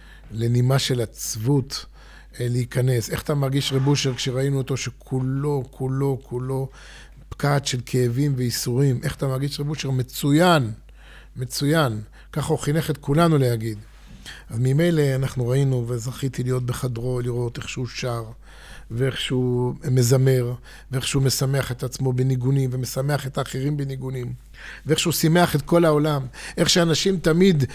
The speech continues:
נכנסו כאובים ושליליים אליו, ואחרי שעוד רב אושר נתן להם לפעמים על הראש, יצאו שמחים,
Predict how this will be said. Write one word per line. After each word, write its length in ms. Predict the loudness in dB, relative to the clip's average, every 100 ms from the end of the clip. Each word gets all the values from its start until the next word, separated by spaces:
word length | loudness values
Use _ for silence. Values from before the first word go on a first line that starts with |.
| -4
נכנסו 500 | 0 2 2 2 0 4
כאובים 640 | 6 8 8 8 8 6 2
ושליליים 760 | 0 2 4 6 8 8 6
אליו, 460 | 4 4 6 4 2 -2 -8 -18 -20 -18 -8
ואחרי 540 | 0 2 2 2 4 4
שעוד 280 | 6 4 6
רב 180 | 6
אושר 220 | 6 4 2
נתן 380 | 2 4 4
להם 220 | 6 4 4
לפעמים 360 | 2 2 4
על 100 | 6
הראש, 540 | 6 4 2 2 -4 -12 -14 -6
יצאו 400 | 2 2 4 0
שמחים, 840 | 0 2 4 4 4 6 6 2